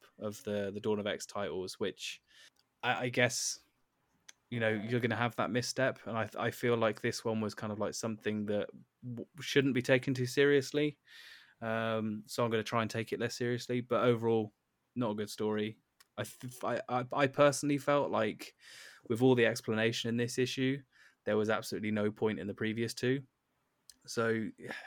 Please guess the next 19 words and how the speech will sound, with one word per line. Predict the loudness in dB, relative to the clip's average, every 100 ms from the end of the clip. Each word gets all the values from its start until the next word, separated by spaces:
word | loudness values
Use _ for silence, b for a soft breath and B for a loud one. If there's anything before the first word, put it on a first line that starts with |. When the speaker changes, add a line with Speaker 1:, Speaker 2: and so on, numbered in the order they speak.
| B -6
Speaker 1:
yeah. | 0
Speaker 2:
should | 2
have | 2
been | 0
a | 0
one | 0 0
shot. | 0 0 0 _ _ _ _ B B B B B B
Speaker 1:
I, | 0 2
I | 2 2
think | 4 2 0 -8 0
the | 4 6 6 4
story | 2 6 8 8
in | 6
the |
middle | 6 4 4 2
could | -4
have | -2
been | -2 0
really | 2 2 2 0 -4 -8